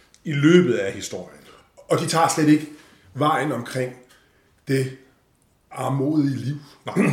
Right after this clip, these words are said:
Speaker 2: <clears throat> de lever,
Speaker 1: Nej.
Speaker 2: det hårde liv, man lever, det fattige liv, man, man, man lever, det man forsøger s-, sig med i det, man hutler sig igennem en tilværelse, hvor man ikke er blevet givet de største, hvad skal man sige, muligheder.
Speaker 1: Ja.
Speaker 2: Øh, <clears throat> de drikker bare.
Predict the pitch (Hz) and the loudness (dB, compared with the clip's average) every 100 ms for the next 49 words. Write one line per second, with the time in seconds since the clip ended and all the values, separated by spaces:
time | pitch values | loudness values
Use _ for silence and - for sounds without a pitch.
0 | 117 - 143 117 113 113 131 139 - - | -2 -4 -4 0 0 2 2 0 -8 -4
1 | 135 131 113 120 123 156 139 131 127 117 | 2 2 4 6 6 6 4 2 0 -4
2 | 107 110 127 127 - 143 165 151 120 120 | -4 -2 -2 -2 -2 -2 0 -2 -2 -4
3 | 123 131 120 101 113 113 - 117 98 107 | -6 -8 -8 -8 -12 -14 -12 -12 -10 -8
4 | 113 135 - - _ - 143 151 135 - | -6 -8 -10 -20 _ -4 0 2 0 -6
5 | - _ - - - 165 143 156 - - | -20 _ -6 -2 4 4 4 0 -6 -8
6 | - _ _ _ _ _ - - 127 123 | -20 _ _ _ _ _ -6 -2 -2 2
7 | 127 143 - - _ _ 135 139 139 131 | 2 0 -4 -16 _ _ -4 -2 -2 -2
8 | - 131 156 135 135 120 98 123 127 120 | -6 -8 -6 -6 -6 -8 -6 -6 -6 -8
9 | 131 120 135 - 120 113 123 117 120 127 | -8 -6 -6 -6 -10 -10 -10 -10 -10 -10
10 | 127 107 110 110 120 123 - 107 110 123 | -10 -12 -12 -10 -10 -10 -10 -10 -10 -14
11 | - - - - - - - 101 101 104 | -16 -20 -20 -20 -20 -12 -10 -10 -8 -8
12 | 110 117 147 123 101 82 - _ _ - | -8 -6 -4 -4 -8 -10 -18 _ _ -20
13 | - _ - 107 101 98 95 - - - | -20 _ -10 -6 -6 -6 -8 -8 -8 -6
14 | - - - - _ _ _ _ _ _ | -10 -18 -20 -20 _ _ _ _ _ _
15 | _ _ 151 143 131 135 - - | _ _ -8 2 2 2 0 -6